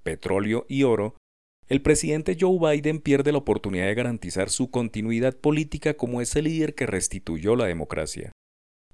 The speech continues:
El precio a pagar es obviamente alto, y Biden y su equipo de asesores lo sabían. Mientras a Nicolás Maduro le ofrecieron libertad para reactivar la industria petrolera del país que tiene las mayores reservas del mundo,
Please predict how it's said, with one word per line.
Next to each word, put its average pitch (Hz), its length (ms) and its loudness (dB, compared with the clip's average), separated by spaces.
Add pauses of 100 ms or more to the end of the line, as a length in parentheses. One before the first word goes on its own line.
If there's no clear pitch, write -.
(120)
El 98 160 0
precio 139 460 2
a 135 80 2
pagar 107 280 2
es 120 160 0
obviamente 120 640 2
alto, 92 600 -2
y 98 140 0
Biden 117 420 2
y 127 80 -2
su 127 180 2
equipo 127 320 0
de 131 80 4
asesores 117 460 0
lo 107 100 2
sabían. 82 560 -2 (320)
Mientras 101 480 0
a 98 60 0
Nicolás 98 420 0
Maduro 120 400 2
le 82 120 -2
ofrecieron 110 500 -2
libertad 104 560 0 (100)
para 85 220 0
reactivar 90 580 -2
la 110 80 -2
industria 113 680 -4
petrolera 90 540 0
del 85 160 -2
país 92 460 -2
que 82 100 -4
tiene 104 220 -4
las 92 200 -4
mayores 90 560 0
reservas 85 440 -4
del 104 120 0
mundo, 113 440 0